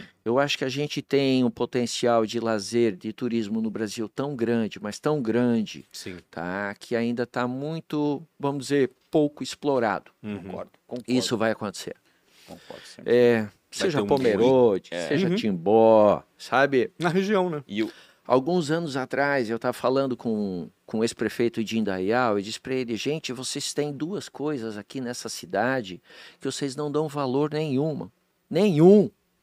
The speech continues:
Speaker 1: que são as ilhas.
Speaker 2: Hum.
Speaker 3: Verdade.
Speaker 1: O tamanho das ilhas. E você podia ir, poderia fazer alguma coisa ali que seria fantástico."
Speaker 2: Uhum.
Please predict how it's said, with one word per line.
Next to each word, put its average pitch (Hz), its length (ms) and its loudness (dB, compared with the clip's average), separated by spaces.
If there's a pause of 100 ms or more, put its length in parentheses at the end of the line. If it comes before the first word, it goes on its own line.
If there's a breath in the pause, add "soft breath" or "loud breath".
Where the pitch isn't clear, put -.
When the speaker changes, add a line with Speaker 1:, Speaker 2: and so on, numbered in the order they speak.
(280)
Speaker 1:
que - 80 -16
são 151 260 -4
as 120 160 -2
ilhas. 123 640 -4
Speaker 2:
Hum. 95 200 -14 (140)
Speaker 3:
Verdade. 98 300 -8
Speaker 1:
O - 40 -4
tamanho 175 680 0
das 151 320 0
ilhas. 123 760 0 (800 loud breath)
E 123 80 -4
você 139 320 0
podia 151 460 -2
ir, 175 380 -4
poderia 156 500 -2
fazer 131 280 -2
alguma 139 300 -6
coisa 120 420 -4
ali 120 260 -2
que - 100 -14
seria 135 400 -4
fantástico." - 1040 -8
Speaker 2:
Uhum. 98 360 -10